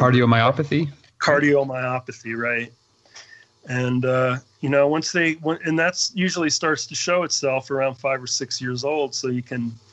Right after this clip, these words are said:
Speaker 2: you know, if you get a Doppler done at that age, you've got a pretty good idea if, you know, if you're gonna have a dog that's got a s-, you know, solid heart, or one that's gonna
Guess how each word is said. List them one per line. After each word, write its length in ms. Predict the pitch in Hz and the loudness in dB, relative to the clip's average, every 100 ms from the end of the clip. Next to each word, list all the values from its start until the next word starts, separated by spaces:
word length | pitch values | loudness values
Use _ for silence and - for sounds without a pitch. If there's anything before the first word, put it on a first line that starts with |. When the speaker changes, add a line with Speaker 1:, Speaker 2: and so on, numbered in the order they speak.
| - - - - - - - - | -20 -20 -20 -20 -20 -20 -20 -6
Speaker 2:
you 60 | 131 | -4
know, 80 | |
if 120 | 131 143 | -2 -4
you 80 | |
get 200 | 131 151 | -2 0
a 120 | 139 123 _ 196 | 0 -4 _ -6
Doppler 480 | 143 143 147 147 131 | 0 0 0 -2 -2
done 240 | 139 139 | 0 0
at 120 | 135 139 | -2 -4
that 240 | 135 131 | -2 -2
age, 340 | 139 139 123 | -2 -2 -4
you've 140 | 123 113 | -8 -4
got 180 | 131 120 | -4 -4
a 40 | |
pretty 280 | - 131 123 | -6 -6 -2
good 160 | 127 | -2
idea 580 | 117 113 113 123 123 117 | -2 -4 -4 -2 0 -2
if, 220 | 113 - _ _ 160 | -4 -12 _ _ -8
you 80 | 127 | -6
know, 300 | 101 104 104 - - _ _ - - - - | -4 -8 -10 -18 -20 _ _ -20 -20 -14 -8
if 160 | 127 | -2
you're 80 | 131 | 0
gonna 200 | 123 123 | 2 2
have 160 | 127 120 | 2 0
a 40 | |
dog 400 | 117 117 123 123 | -2 0 2 0
that's 520 | 117 117 - - - - - | -2 -2 -2 -4 -6 -12 -4
got 200 | 131 113 | -2 0
a 20 | |
s-, 280 | 110 - - - | 0 0 -2 -10
you 160 | 120 123 | -4 -2
know, 140 | 113 | -2
solid 460 | - 123 127 131 113 | 0 2 2 2 -2
heart, 340 | 127 135 123 | 0 0 0
or 100 | 113 | -4
one 200 | 120 123 | -2 0
that's 220 | 120 117 | -2 -4
gonna 300 | - 120 113 | -4 -4 -4